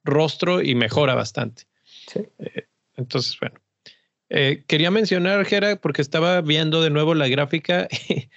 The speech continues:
Speaker 1: romperte un poquito el corazón, porque hablamos de Wolves contra Chelsea, pero Chelsea lo, lo juega, eh, Wolves de visitante. Pero cuando Wolves está de local, está peor que nunca. Casi
Speaker 2: <laughs>
Speaker 1: ocho goles,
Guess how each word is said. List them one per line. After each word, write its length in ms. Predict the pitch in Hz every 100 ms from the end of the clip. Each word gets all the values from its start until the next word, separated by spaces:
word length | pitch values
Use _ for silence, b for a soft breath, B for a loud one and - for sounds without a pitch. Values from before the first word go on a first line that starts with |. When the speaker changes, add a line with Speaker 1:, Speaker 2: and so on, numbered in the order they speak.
| b -
Speaker 1:
romperte 600 | 135 143 135 151 147 175
un 100 | 151
poquito 380 | 151 - 147 160
el 80 |
corazón, 340 | 143 131 117 147
porque 300 | 143 135 135 -
hablamos 440 | 160 139 156 190 180
de 80 | 120
Wolves 340 | 131 170 175
contra 360 | - 156 120 113
Chelsea, 400 | - 156 156 -
pero 220 | 113 123 117
Chelsea 400 | 135 165 165 208
lo, 160 | 165
lo 540 | 123 139 127 123 123 131 135 -
juega, 440 | 139 147 185 180 b b b b -
eh, 480 | 127 120 113 110 110
Wolves 320 | - 131 147 160
de 100 | 175
visitante. 640 | 123 139 147 147 143 135 _ _ _ _ -
Pero 220 | 135 123
cuando 240 | 139 135 131
Wolves 300 | 143 208 277
está 260 | 233 -
de 100 | 226
local, 380 | 226 135 160 202
está 320 | 208 - 180
peor 380 | - 190 165 214
que 120 | - 139
nunca. 540 | 135 233 - - - _ _ _ _
Casi 360 | - 175 - 214
Speaker 2:
<laughs> 180 | 185 185
Speaker 1:
ocho 280 | 147 185
goles, 580 | 131 139 214 285 127 -